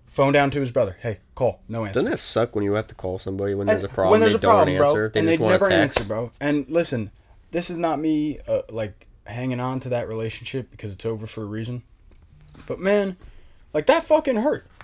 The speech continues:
Speaker 1: Those kids were very supportive of my podcast in the beginning. Uh, very supportive of the idea of me making a podcast. I wanted them to be on it.
Speaker 2: Mm-hmm.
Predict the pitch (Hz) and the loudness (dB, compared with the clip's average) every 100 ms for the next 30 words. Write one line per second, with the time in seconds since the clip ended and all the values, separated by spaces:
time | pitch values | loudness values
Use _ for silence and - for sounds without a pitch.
0 | - 214 285 - 208 175 151 196 208 - | 2 2 2 -2 -2 0 4 4 4 -2
1 | 202 - 175 135 123 120 110 117 113 - | -6 -4 -4 -2 -2 -4 -6 -8 -10 -14
2 | - - 120 92 87 78 - _ - - | -16 -14 -14 -14 -16 -18 -20 _ -20 -20
3 | - - - 143 139 156 208 220 214 208 | -20 -20 -14 -6 2 4 4 2 -2 -2
4 | 175 147 143 135 123 123 113 107 120 123 | 0 0 -2 -2 -2 -2 -2 -2 -4 -2
5 | 107 107 110 107 113 104 113 104 101 - | -2 -4 -4 -4 -6 -6 -6 -6 -8 -8
6 | 127 175 214 220 151 131 113 110 101 90 | -8 -4 -4 -2 -2 -2 -4 -8 -8 -10
7 | - - _ _ - 120 113 | -16 -20 _ _ -12 -8 -8